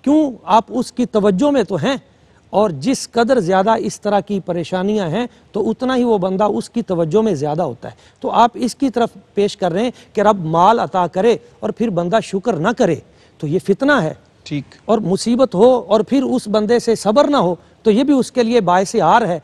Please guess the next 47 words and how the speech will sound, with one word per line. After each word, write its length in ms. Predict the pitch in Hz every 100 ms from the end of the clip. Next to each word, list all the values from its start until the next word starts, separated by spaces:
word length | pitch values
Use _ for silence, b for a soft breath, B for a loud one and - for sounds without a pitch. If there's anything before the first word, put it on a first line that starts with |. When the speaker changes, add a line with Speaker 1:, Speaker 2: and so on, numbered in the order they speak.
| b -
Speaker 1:
और 80 | 165
परेशानी 480 | 180 180 - 208 247
का 140 | 247
सबब 320 | - 196 190
है। 160 | 156 160 b b
Speaker 2:
हम्म। 120 | 139
Speaker 1:
तो 80 | 240
इस 300 | 233 277 - 220 -
चीज़ 240 | 247 254
को 140 | 269
बयान 260 | 247 202 208
करते 260 | 226 208 240
हुए 60 |
फिर 180 | 196 294
आप 240 | 233 190 165
दो 180 | 220
चीज़ें 400 | 233 190 175 170 - 185
और 160 | 214
बयान 240 | 185 170 151
करते 300 | 143 - 123
हैं। 140 | 110 b b b b
आप 120 | 220
फरमाते 380 | 226 233 233 247
हैं 160 | 254 247
शुक्र 380 | - 277 302
भी 140 | 277 277
करना 320 | 220 185 214
है 140 | 220
तो 120 | 269 233
शुक्र 340 | - 214 220
के 160 | 190 220
दो 180 | 185
तरीके 380 | 208 170 147 -
हैं। 160 | 123 - _ 123
Speaker 2:
हम्म। 340 | 143 143 120
Speaker 1:
एक 180 | 240 233
है 100 | 262
शुक्र 320 | - 269 277
बिल 160 | 220 220
लिसान, 480 | 190 165 165 170 135 - _
Speaker 2:
सही। 360 | - - 139 123 - _ -
Speaker 1:
और 320 | 202 226 220
एक 340 | - 214 240 214
है 120 | 247
शुक्र 400 | - 254 - 214
बिल 240 | 185 214
जवारे। 500 | 151 160 147 147 123